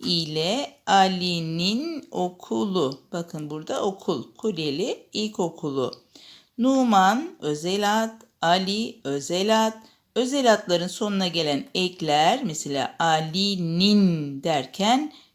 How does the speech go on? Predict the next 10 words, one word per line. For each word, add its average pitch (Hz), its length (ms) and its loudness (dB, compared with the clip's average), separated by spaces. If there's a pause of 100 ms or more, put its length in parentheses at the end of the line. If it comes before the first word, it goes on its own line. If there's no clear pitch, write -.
nin 202 240 2
ekini 156 460 -4
kesme 214 400 0
işaretiyle 160 1120 -2 (280)
ayırdık. 147 920 -4 (640)
Evet 240 220 -2
sevgili 220 460 -2
öğrencilerim, 185 1040 -2
siz 190 480 -6
de 180 480 -2